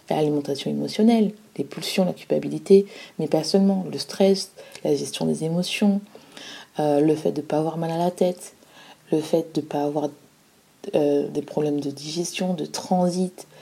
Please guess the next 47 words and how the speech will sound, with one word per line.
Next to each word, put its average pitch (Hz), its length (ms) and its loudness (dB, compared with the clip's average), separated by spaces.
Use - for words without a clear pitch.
euh, 151 380 6
il 135 80 -4
y - 20 -4
a - 40 -2
d'autres 196 300 6
choses, 214 520 4
le 160 100 0
fait 156 140 -2
d'avoir 143 260 2
une 143 140 0
bonne 160 140 2
régulation 175 420 0
des 180 160 4
hormones. 185 320 4
Tout 233 160 2
ça 214 240 6
fait 208 320 6
en 180 100 4
sorte - 260 -2
que - 100 -8
c'est - 120 -6
important, 147 460 -4
et 180 80 0
qu'on - 160 -8
soit 156 240 -4
mince 208 500 2
ou 202 120 6
pas, 165 340 2
qu'on 175 120 0
a 165 80 4
des 143 80 2
kilos 208 240 4
à 196 40 4
perdre 175 260 2
ou 160 40 -8
pas, 170 300 -4
l'alimentation 165 680 0
émotionnelle 165 460 -2
touche - 360 -6
tout - 120 -4
le 170 60 -2
monde. 151 320 -2
Je 139 120 -4
tiens 196 240 4
à - 40 6
le 202 120 6
rappeler 156 460 0